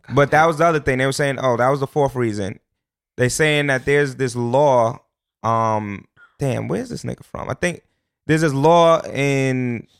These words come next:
Speaker 2: wherever, wherever they sentenced him,
Speaker 1: Mm-hmm.
Speaker 2: there's a law that basically says that if you die in jail,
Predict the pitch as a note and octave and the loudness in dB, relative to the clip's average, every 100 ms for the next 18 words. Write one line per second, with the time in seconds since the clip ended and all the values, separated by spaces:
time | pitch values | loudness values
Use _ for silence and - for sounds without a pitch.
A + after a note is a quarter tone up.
0 | _ - A2+ D#3+ A3+ G#3+ A3 D#3+ F3+ B3 | _ -8 0 2 2 4 2 2 2 2
1 | A#3+ G3+ F#3 - F3+ E3 C#3+ - C#3 C3 | 2 0 0 0 -2 -2 -6 -4 -2 -4
2 | _ G2 F#2 C#3+ C3+ C3 C3+ D3 C3 A#2 | _ -18 0 2 4 2 4 4 6 4
3 | A#2 _ _ _ _ _ B2 A#2 C#3+ D3 | 2 _ _ _ _ _ 0 2 0 0
4 | D3+ C3+ C3+ - C3+ B2 A#2 A2+ C3 C#3 | -4 -2 -4 0 0 0 0 -2 -4 0
5 | A#2+ B2+ C3+ B2+ A#2+ A#2+ B2+ C#3 C#3+ E3+ | 2 2 2 -2 -4 0 2 2 0 -4